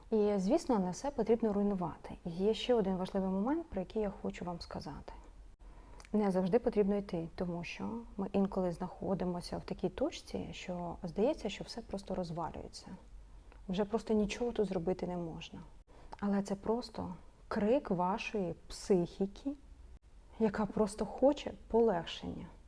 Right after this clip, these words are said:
але не завжди розлучення. І от, знаєте, до мене, е, часто приходять пари і кажуть, що ми просто не підходимо один одному.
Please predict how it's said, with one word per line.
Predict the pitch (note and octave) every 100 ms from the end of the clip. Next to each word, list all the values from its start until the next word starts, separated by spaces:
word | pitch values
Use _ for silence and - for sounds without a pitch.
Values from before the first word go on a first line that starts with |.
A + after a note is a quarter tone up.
| - - - - - - - - - -
але | G#3 G3 A#3 F4 D#4
не | F#3+ E3+
завжди | F3 E3+ G#3+ C#4+ - -
розлучення. | F3+ F3 E3 E3 - D#3+ D#3+ D#3+ - - - - - - - - - - - - - - -
І | G#3
от, | G3
знаєте, | A3+ D4 B3+ G3+
до | F#3+
мене, | A3 A3 G#3+ G3
е, | F#3 F#3+ F#3+
часто | G#3 G#3+ G3
приходять | G3 - F#3+ -
пари | C4 D4 A3
і |
кажуть, | - F3 - -
що | - G3 F#3 - - - - - - - - - -
ми | G#3+
просто | - C#4+ D4 B3
не |
підходимо | A3+ - - A3 A#3+ A3+
один | F#3 G3+ F#3+
одному. | F3 F3+ F3+ F3+